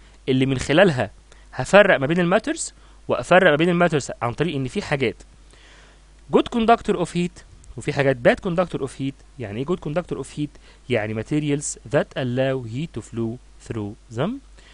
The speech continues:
وال bad conductor of heat substances او material، substance هي material على فكرة، don't allow heat to flow through زي الوود والبلاستيك. يبقى انا لو بصنع كوكينج بوتس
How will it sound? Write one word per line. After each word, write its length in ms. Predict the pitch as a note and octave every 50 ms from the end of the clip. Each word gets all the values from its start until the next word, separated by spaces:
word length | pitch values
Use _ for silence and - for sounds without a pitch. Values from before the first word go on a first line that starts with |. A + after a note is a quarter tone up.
| - - - -
وال 460 | A#2+ B2+ D3 C#3+ - - A#2 G#2 G2 G#2+ C#3
bad 240 | F3 - - - F3
conductor 340 | E3 E3+ F#3 - - D3+
of 120 | C3 C3+ - - -
heat 140 | C#3+ D3 D3 - - - - - - - - - D3
substances 680 | D3 D3+ - - D#3+ D#3 D3 - - F3 - - -
او 180 | A2+ G#2+ G#2 G2+
material، 440 | - - D3+ E3+ E3+ E3+ F3 F3+ F3 - - - - - - - - - G#3
substance 340 | B3 - - C#4 G#3+ -
هي 120 | F3 F#3 G3+
material 300 | F#3+ - E3 E3 D3 A#2+
على 140 | G#2 G2+ -
فكرة، 300 | - - - - - - - - - - - - - C3
don't 200 | F#3 A3 G3+ -
allow 420 | C3 C3+ B2 C3 D3 D3 C#3 B2+
heat 260 | B2+ C#3+ - - A#2
to 20 | G2+
flow 300 | - A#2 A2+ A2+ A2 G#2 - - - - -
through 260 | C#3 C3+ D3+ F#3+ G#3
زي 320 | - A#2+ A2+ A2 A2 G#2 - - C3
الوود 440 | G#2+ G2 F#2 A2 A2 A#2+ C3 A#2+ A2+
والبلاستيك. 600 | A2+ G#2+ - A2+ - - D#2 - - - - - - - - - - - - - - - - - - -
يبقى 360 | D3+ C#3 C#3+ C#3+ - G#3+ C4+
انا 120 | F4 E4
لو 100 | D#4 C4
بصنع 360 | F#3+ A#3 D4+ - - C#4+ G#3+
كوكينج 360 | F3+ - C#4+ - D4+ A3 E3+ D3+
بوتس 380 | C3+ C3+ A#2+ - - - -